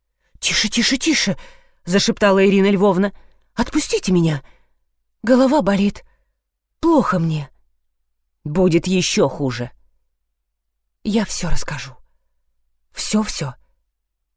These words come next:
«Вот и здорово», пробормотала я, слегка успокаиваясь и садясь на стол.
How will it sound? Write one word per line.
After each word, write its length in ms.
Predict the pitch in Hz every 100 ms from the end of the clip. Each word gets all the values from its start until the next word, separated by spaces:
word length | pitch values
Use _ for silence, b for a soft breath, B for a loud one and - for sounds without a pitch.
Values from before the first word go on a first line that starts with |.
| _ _ _ _ _ _ _ _ _ _ -
«Вот 320 | 139 156 202
и 60 | 180
здорово», 560 | 170 196 175 170 180 - - _ _ _ _ -
пробормотала 640 | 165 156 160 160 185 175
я, 260 | 165 190 226
слегка 400 | - 165 - 160
успокаиваясь 800 | 143 - 139 208 214 175 160 160
и 40 |
садясь 380 | 151 160 170 165
на 120 | 160
стол. 400 | 156 - 131 127